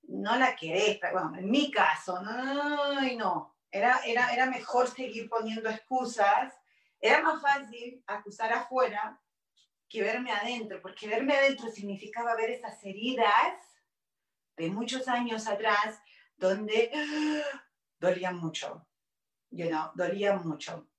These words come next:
Hasta que la vida me llevó y me llevó y me llevó y me llevó hasta un punto donde dije, "Basta, I surrender".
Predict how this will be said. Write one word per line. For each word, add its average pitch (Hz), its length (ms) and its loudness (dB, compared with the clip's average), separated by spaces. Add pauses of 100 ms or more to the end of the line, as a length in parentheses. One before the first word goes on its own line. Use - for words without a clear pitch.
(540)
Hasta 220 340 0
que 226 440 6
la 196 200 6
vida 233 380 2
me 185 80 -6
llevó 202 400 0
y 208 80 0
me 185 100 -6
llevó 196 340 -4
y 208 60 -4
me 196 100 -6
llevó 196 320 -2
y 220 40 -8
me 226 60 -4
llevó 254 400 4
hasta - 240 0
un 220 140 -10
punto 240 440 -4
donde 190 240 -8
dije, 196 320 -10
"Basta, 202 760 -4 (1080)
I 202 140 2
surrender". 185 880 0